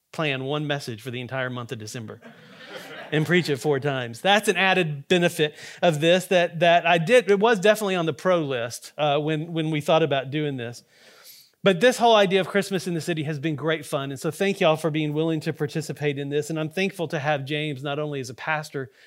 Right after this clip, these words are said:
but also as a friend in this, uh, as we, as we,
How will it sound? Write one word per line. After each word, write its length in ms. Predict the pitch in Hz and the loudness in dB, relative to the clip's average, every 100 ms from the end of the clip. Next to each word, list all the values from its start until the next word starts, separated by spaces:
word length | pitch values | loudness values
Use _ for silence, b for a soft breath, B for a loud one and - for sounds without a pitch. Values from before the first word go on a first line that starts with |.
| b b | b b
but 100 | 160 | 0
also 280 | 151 147 147 | 0 0 -6
as 100 | 120 | -6
a 60 | |
friend 460 | 113 - 131 120 113 _ _ _ _ | -8 -6 -6 -6 -12 _ _ _ _
in 180 | - 135 | -8 -8
this, 400 | 117 107 107 - _ _ _ _ | -8 -12 -16 -20 _ _ _ _
uh, 220 | 127 127 | -8 -8
as 180 | 127 123 | -10 -10
we, 180 | 131 135 | -10 -10
as 160 | 131 127 | -10 -10
we, 260 | 135 151 | -10 -12